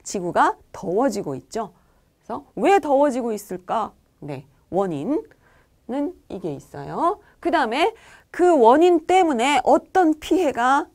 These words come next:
일어났죠? 결과는 것이다. 기 때문이다. 원인이 있기 때문에 이렇게 된 것이다. 그것이 피해를 설명하는 거죠. 그다음에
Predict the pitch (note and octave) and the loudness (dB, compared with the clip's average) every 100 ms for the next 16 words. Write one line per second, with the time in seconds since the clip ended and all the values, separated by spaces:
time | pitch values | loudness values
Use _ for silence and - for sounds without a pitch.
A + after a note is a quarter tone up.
0 | - C4 C4 E3 - D4+ A4 - A#3+ A#3 | -4 0 2 0 0 0 0 -2 0 4
1 | C#4+ G#4 B4+ _ _ _ _ _ _ _ | 6 4 2 _ _ _ _ _ _ _
2 | _ - C#4+ D4+ A3 F#3+ F#3 F#3+ A3 F4+ | _ -6 -4 -2 -2 -2 -6 0 4 4
3 | A#4+ _ C#4+ C#4+ F4+ D#4+ G3+ C#3+ - - | 2 _ -4 -2 0 0 -2 -8 -12 -16
4 | _ - G#3+ C#4 C#4+ B3+ C#4+ F#3+ B3+ B3+ | _ -6 -2 0 0 0 -2 -2 -8 -6
5 | F3 D3 G3 B3+ F3 D#3+ - G3+ F3+ C#3 | -8 -6 -6 -4 -6 -8 -10 -16 -14 -16
6 | D3 D3 D3 - - _ _ _ _ _ | -14 -14 -14 -20 -20 _ _ _ _ _
7 | _ _ _ - D3 C#3+ - F4+ A4 - | _ _ _ -18 -14 -8 -2 -2 -2 -12
8 | _ - D#4 D4+ G#3+ C4+ C4+ C4+ A3 D#3+ | _ -6 -2 -2 0 -4 -4 -8 -10 -12
9 | D3+ - - E4 F#4+ - - - - C#4 | -14 -16 -8 -6 -6 -12 -20 -10 0 2
10 | - G3 D4 | 2 0 -4